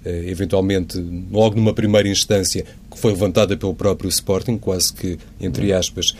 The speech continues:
eh, forçando ou tirando a total sintonia daquilo que é a opinião, eh, do treinador. Eu mantenho a opinião, obviamente que respeito, que compreendo, mas n-, não a partilho, eh, minimamente.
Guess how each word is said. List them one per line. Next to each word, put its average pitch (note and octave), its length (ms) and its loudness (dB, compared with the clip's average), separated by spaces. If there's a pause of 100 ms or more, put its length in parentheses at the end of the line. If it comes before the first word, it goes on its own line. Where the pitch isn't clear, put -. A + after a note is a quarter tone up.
(200)
eh, F2+ 140 -6
forçando G2 800 0 (320)
ou F2+ 240 -4
tirando F#2 540 0
a E2+ 220 -2
total F#2+ 320 0
sintonia G2+ 520 2
daquilo F#2+ 280 0
que A#2+ 100 0
é - 20 6
a G#2+ 40 6
opinião, F#2+ 400 2
eh, F2 140 0
do F2 140 -10
treinador. F#2+ 480 0 (840)
Eu G3 120 6
mantenho F#3+ 480 4
a B2+ 40 6
opinião, A#2+ 640 2
obviamente G#2+ 520 2
que - 120 -12
respeito, - 600 2 (240)
que G#2 320 0
compreendo, A#2 580 2
mas C3+ 240 0
n-, C3+ 320 -4 (100)
não D3+ 300 2
a C#3 60 6
partilho, C3 540 0 (260)
eh, A2+ 280 2
minimamente. C#3 720 4